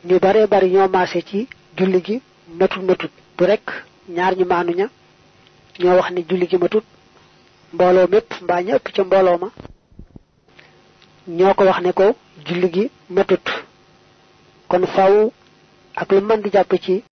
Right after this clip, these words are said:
mat na mat na, na ko bàyyi te fekk leen jàpp ne matut daldi mottali, ndax mbooloo mépp mbaa ña ëpp ca mbooloo ma mënuñoo juum, menn moom rek mu ñàkk a juum. Dafa junj fee nag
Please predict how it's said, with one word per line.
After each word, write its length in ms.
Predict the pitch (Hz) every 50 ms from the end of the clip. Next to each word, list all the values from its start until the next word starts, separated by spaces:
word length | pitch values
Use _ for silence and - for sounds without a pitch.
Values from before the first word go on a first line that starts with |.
| _ -
mat 160 | 180 190 - -
na 120 | 185 180
mat 180 | 180 185 - -
na, 120 | 160 165 - _ _ _ _ -
na 100 | 180 180
ko 120 | - 196
bàyyi 260 | 190 185 180 175 185
te 100 | - 190
fekk 240 | - - 202 - - -
leen 200 | 180 175 170 185 208 - _ _ _ _ _ _ -
jàpp 220 | - 180 - - -
ne 220 | 175 170 185 214 - _ _ _ _ _ _
matut 320 | 170 175 190 - - 196 - _ _ _ _ - - -
daldi 380 | 160 180 170 170 160 180 202 - _ _ _ _ -
mottali, 420 | 165 180 185 - 185 175 175 170 151 - _ _ _ _ _ _ _ _ - - _ -
ndax 160 | - - -
mbooloo 340 | 185 185 190 190 185 185 180
mépp 220 | 190 214 226 - - - - _
mbaa 220 | 175 185 180 180
ña 120 | 185 196 190
ëpp 120 | - - -
ca 100 | - 185
mbooloo 320 | 175 190 196 190 180 175 -
ma 100 | 180 202 - _ _ _ _ _ _ _ _ _ _ _ _ _ -
mënuñoo 360 | 180 190 190 190 185 190 180 180 -
juum, 220 | 180 180 180 190 220 - _ _ _ _ - 180
menn 180 | 190 196 196 190 180 175
moom 140 | 180 175 170 170
rek 200 | 180 190 - - - - - - _ _ -
mu 140 | 170 175 180
ñàkk 280 | 180 180 180 - - 190
a 80 | 208 - _ _ _ _ 160
juum. 240 | 151 185 180 180 165 - - - - - _ _ _ - - - _ _ - _ _ _ _ _ _ _ _ _ _ - _ _ _ _ _ _ _ _ _ -
Dafa 200 | - - - 190 -
junj 200 | 202 208 190 180 185
fee 240 | - - 196 208 208
nag 140 | 180 185